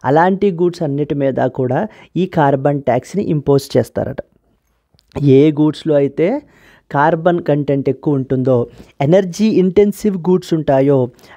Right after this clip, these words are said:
like for example iron and as well as steel, అల్యూమినియం,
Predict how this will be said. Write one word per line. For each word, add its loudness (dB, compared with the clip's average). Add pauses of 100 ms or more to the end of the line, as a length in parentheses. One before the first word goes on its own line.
like 2
for 2
example 2 (240)
iron 4 (260)
and -4 (120)
as 0
well 0
as -2 (140)
steel, 0 (420)
అల్యూమినియం, 2